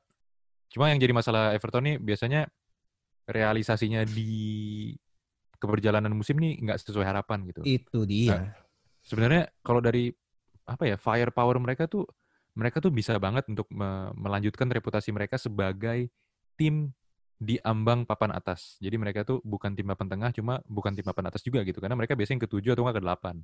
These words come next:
Speaker 2: Hmm.
Speaker 1: Cuma beberapa musim ini justru mereka agak kendor nih, agak turun peringkatnya. Makanya gua harap sebenarnya Everton ini bisa lah harusnya me-, melanjutkan reputasi mereka sebagai tim ketujuh atau kedelapan ya.
Speaker 2: Iya, iya, iya.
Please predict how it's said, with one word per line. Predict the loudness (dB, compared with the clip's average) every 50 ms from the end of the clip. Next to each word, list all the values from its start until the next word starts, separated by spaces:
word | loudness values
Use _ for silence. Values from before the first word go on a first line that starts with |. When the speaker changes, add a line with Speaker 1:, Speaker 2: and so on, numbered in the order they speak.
| _ _ _ -6
Speaker 2:
Hmm. | -2 0 0 2 2 0 -2 -4 -6 _ _ _ _ _ _ _ _
Speaker 1:
Cuma | -6 0 0 0 0
beberapa | -2 -8 -2 0 2 2 2 2 2
musim | 0 0 0 0 0
ini | 0 0
justru | 0 0 -2 -2
mereka | -2 0 0 0 2 0
agak | 0 0 -2 -4
kendor | -2 0 2 4 4 4
nih, | 2 0 -2 -4
agak | -4 -2 -2 -2
turun | 2 2 2 2 2
peringkatnya. | 0 -4 -6 -8 -8 -10 -10 -14 -14 _ _ _ _ _ _ _
Makanya | -4 -2 2 2 2 2 0
gua | 0 2 2 4 4
harap | 4 2 2
sebenarnya | 0 -2 0 0 0 0 -2 -4 _ _ _ _ _ _ _ _ _ _ _
Everton | -8 -4 -4 -2 0 2 2
ini | 2 2
bisa | 2 0 2 4 4
lah | 4 4 2
harusnya | 0 -2 -4 -4 -6 -4
me-, | -4 -6 -6
melanjutkan | -4 -4 -2 -2 -2 -2 -2 -2
reputasi | -2 -2 -4 -2 -4 -4 -2 0
mereka | 0 0 0 0 -4
sebagai | -2 -2 -2 -2 -2 -6
tim | -4 -6 -6 -6 -6
ketujuh | -10 -10 -6 -4 -4 -2 0 0 0
atau | 0 -2 -4
kedelapan | -4 -2 -2 -2 -2 -2 -4 -4 -4
ya. | -6 -10 _ _ _ _ _ _ _ -16
Speaker 2:
Iya, | -12 -12 -10 -10
iya, | -10 -12 -12 -14
iya. | -14 -14 -16